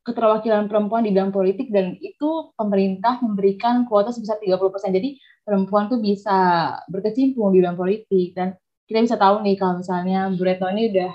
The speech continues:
jadi Menteri Luar Negeri perempuan pertama yang ada di Indonesia. Kalau misalnya menurut Kak Ariana, gimana sih gaya kepemimpinan dan arah kebijakan dari Bu Retno ini sendiri? Apakah ada perbedaan gitu dari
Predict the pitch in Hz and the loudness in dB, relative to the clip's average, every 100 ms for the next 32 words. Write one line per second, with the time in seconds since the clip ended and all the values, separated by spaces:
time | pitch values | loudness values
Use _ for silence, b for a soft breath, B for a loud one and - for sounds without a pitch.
0 | _ 185 180 180 175 175 175 175 180 175 | _ 2 2 2 -6 -4 -4 -2 -4 -2
1 | 175 170 170 170 - 180 185 190 180 165 | -6 -4 -4 -6 -2 0 2 0 -2 -4
2 | 160 - - 151 151 - 156 143 - _ | -6 -8 -10 -10 -12 -8 -4 -4 -6 _
3 | _ _ _ _ 214 214 208 208 214 220 | _ _ _ _ 2 4 6 4 4 4
4 | 226 214 202 208 196 196 185 190 240 262 | 2 -2 -4 0 2 4 2 2 -2 -2
5 | 214 202 220 240 254 254 - - 190 190 | -2 -2 -4 -4 -4 -4 -8 -6 2 2
6 | 190 196 190 185 185 190 196 208 196 170 | 2 0 -2 -2 -4 -6 -4 -4 -2 -2
7 | 170 180 185 190 185 185 180 175 170 170 | -2 -4 -4 -2 0 0 -6 -4 -2 -2
8 | 170 170 170 170 175 - 170 196 202 185 | -2 -6 -8 -14 -14 -8 -2 -2 -2 -2
9 | 175 180 180 190 185 180 170 - 196 190 | -2 -2 -4 -4 0 0 0 -4 0 4
10 | 196 - 220 202 214 208 180 170 170 | 4 4 2 -2 -2 -2 0 -2 -6